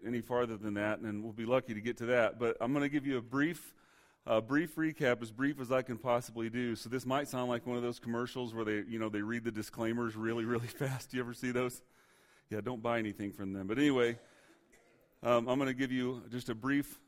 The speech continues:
uh, recap. Last week we discussed, you know, the cruelty, uh, and the, um, brutality involved in the crucifixion.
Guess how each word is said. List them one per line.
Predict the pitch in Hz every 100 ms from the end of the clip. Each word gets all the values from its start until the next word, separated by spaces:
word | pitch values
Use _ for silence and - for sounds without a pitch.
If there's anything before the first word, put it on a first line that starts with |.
| 185
uh, | 117 110
recap. | 113 131 135 - 110 107
Last | 123 131 147 139
week | 123
we | 127
discussed, | 120 117 - 120 117 -
you | 123
know, | 117
the | 107
cruelty, | - 135 139 135 147 143
uh, | - 107 104 -
and | 107 104
the, | 110 110
um, | 101 98 90 95 - _
brutality | 117 110 - 143 147 107 87 113 120
involved | 110 110 110 113
in |
the | 107
crucifixion. | - 120 110 101 123 123 101 98